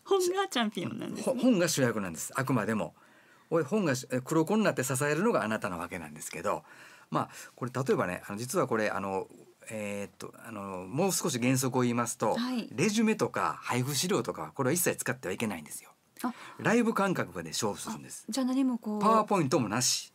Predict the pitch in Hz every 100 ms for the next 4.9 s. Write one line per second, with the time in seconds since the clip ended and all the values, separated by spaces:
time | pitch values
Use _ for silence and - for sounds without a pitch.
0 | - 392 370 262 226 240 240 220 170 -
1 | 170 180 107 - _ _ _ _ _ _
2 | _ - 226 330 - - _ _ - 117
3 | 101 80 - - _ _ _ _ - 98
4 | 98 92 107 104 98 - 101 98 95